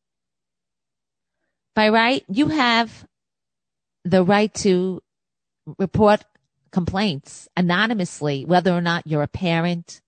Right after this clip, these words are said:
a teacher, a witness from the community, a supervisor, even a student,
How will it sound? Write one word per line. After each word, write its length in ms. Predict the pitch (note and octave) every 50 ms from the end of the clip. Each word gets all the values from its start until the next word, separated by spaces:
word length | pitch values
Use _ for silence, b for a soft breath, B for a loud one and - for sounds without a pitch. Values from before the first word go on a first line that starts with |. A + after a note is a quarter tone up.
| _ _
a 80 | - A#3+
teacher, 760 | - - - A#3 G#3+ F#3 - - - G3+ G3+ G3+ G3+ G3+ - _ _ _ _ _ _ _ _ _ _ _ _
a 100 | A#3+ A#3+
witness 480 | G#3 - C4 A#3+ - - A#3 A#3+ - -
from 160 | A#3+ A3+ A3
the 80 | A3
community, 840 | A3+ - - A3+ G#3+ G3 G3+ G3 F#3+ G3 F#3 G3 F#3+ F#3+ G3 F#3+ F3+ - _ _ _ _ _
a 60 | A3
supervisor, 1040 | A3 - - - G3 F#3+ F#3 - F#3+ F#3 E3+ F#3 F3+ F3 F3 F3+ E3+ - F#3+ F#3 F3 - -
even 260 | B3+ C#4 C#4 C#4 A3+
a 60 | A3
student, 580 | - - - - A3 A#3 A#3 F#3 D#3 D3 D3+